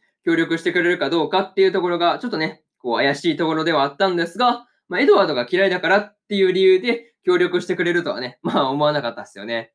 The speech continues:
そう。まあ、まさかまさかのね、うん。まあ、動きを良くするんで、その辺にもね、注目しておきたいというところで、というかね、こう、ルイーズがですね、エドワードのことをですね、まあ、散々こうディスってて、まあ、笑ってしまったというところっすね。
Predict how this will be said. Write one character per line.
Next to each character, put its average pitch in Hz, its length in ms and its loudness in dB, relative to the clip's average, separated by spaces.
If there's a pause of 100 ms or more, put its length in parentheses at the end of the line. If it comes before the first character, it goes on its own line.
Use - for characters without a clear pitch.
(100)
そ - 380 -6 (240)
う。 - 40 -20
ま 226 80 -2
あ、 170 40 2
ま 156 100 0
さ 214 120 0
か 160 100 0
ま 131 120 -4
さ 170 100 -8
か 127 100 -4
の 104 100 -12
ね、 117 260 -8 (140)
う 117 60 -12
ん。 107 280 -10 (260)
ま 147 80 -2
あ、 - 20 2
動 160 180 4
き - 80 -4
を 113 80 2
良 131 100 0
く - 80 -14
す 139 120 -8
る 120 120 -4
ん 131 120 -12
で、 233 260 -2
そ 170 100 -6
の 170 60 -2
辺 160 160 -4
に - 0 -
も 113 100 -8
ね、 123 220 -10
注 123 160 -6
目 120 260 -4
し - 60 -20
て 143 80 -2
お 131 60 -2
き - 60 -14
た 170 120 0
い - 80 -2
と 104 160 -2
い 117 100 -2
う 117 60 -2
と 135 100 -8
こ 127 80 -4
ろ 131 140 -4
で、 247 360 0 (380)
と 440 60 4
い 440 40 4
う 440 40 2
か 226 80 2
ね、 156 280 0
こ 131 120 -2
う、 120 80 0
ル 175 100 6
イ 262 100 4
ー 202 40 0
ズ 175 80 0
が - 80 -4
で 214 100 -8
す - 120 -6
ね、 214 220 0 (200)
エ 220 80 0
ド 233 100 4
ワ 185 60 4
ー 170 40 0
ド 139 80 -2
の 120 100 -4
こ 156 100 -6
と 131 80 -4
を 98 80 -8
で 101 80 -20
す - 120 -18
ね、 220 280 -2
ま 311 100 -6
あ、 - 40 -6
散 196 220 -2
々 208 220 2
こ 202 160 0
う 170 60 0
デ 180 80 2
ィ - 20 2
ス 185 140 -4
っ - 20 -6
て 165 140 -4
て、 - 220 -6
ま 156 100 0
あ、 117 40 0
笑 151 200 2
っ - 40 -10
て 143 100 -2
し - 120 -4
ま 147 120 0
っ - 40 -6
た 120 120 -6
と 127 200 -8 (300)
い 135 180 -4
う 131 140 -2
と 139 80 -4
こ 139 80 2
ろ 147 80 2
っ - 20 0
す - 180 -14
ね。 127 240 -4